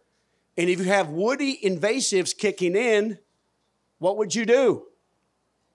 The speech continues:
Most people say, "Well, I gotta pull out the tractor and take those things out, pull them out."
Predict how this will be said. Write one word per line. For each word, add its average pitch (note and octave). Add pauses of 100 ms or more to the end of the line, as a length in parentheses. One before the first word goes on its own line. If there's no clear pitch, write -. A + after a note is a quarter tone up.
(580)
Most G3+
people G3+
say, F#3+
"Well, G3
I F#3
gotta F3+
pull F#3+
out F3+
the D#3
tractor F#3
and D#3+
take F#3
those E3+
things E3+
out, F#3
pull G3
them F3
out." G#3